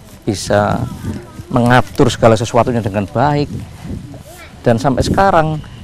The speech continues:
kalau mereka dibiarkan, diterlantarkan semacam ini, tidak sesuai dengan semangat apa yang disampaikan oleh Pak Presiden. Oleh karena itu,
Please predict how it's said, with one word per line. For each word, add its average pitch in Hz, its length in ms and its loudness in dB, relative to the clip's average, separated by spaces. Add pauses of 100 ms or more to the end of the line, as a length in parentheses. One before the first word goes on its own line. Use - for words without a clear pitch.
(280)
kalau 147 480 4 (160)
mereka 156 480 4
dibiarkan, 127 800 4 (240)
diterlantarkan 135 880 2
semacam 139 300 2 (100)
ini, 165 160 -2
tidak 156 320 0
sesuai 160 240 0
dengan 123 240 0
semangat 131 480 0
apa 123 240 -4
yang 135 80 -4
disampaikan 117 480 -4
oleh 107 240 0 (640)
Pak - 160 -2
Presiden. - 480 -4 (800)
Oleh 110 200 0
karena 113 280 0
itu, 120 560 0